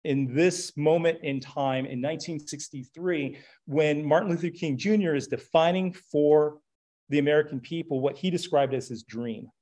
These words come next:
And this photograph is taken at the March on Washington. And in front of two hundred fifty thousand people, he essentially defines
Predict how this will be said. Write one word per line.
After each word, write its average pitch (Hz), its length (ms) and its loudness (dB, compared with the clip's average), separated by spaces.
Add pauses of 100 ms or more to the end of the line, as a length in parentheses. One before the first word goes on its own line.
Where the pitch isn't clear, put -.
(760)
And 156 180 2
this 208 140 2
photograph 170 560 6
is 135 100 -8
taken 151 320 -2
at 135 100 -4
the 139 60 -2
March 139 320 -2
on 123 220 -2
Washington. 120 800 -6 (380)
And 143 480 -2 (300)
in 160 220 0
front 190 240 4
of - 120 0
two 254 180 2
hundred 277 200 -2
fifty 196 280 0
thousand 151 520 0
people, 196 440 -2
he 170 200 -4
essentially 214 480 0
defines 170 800 0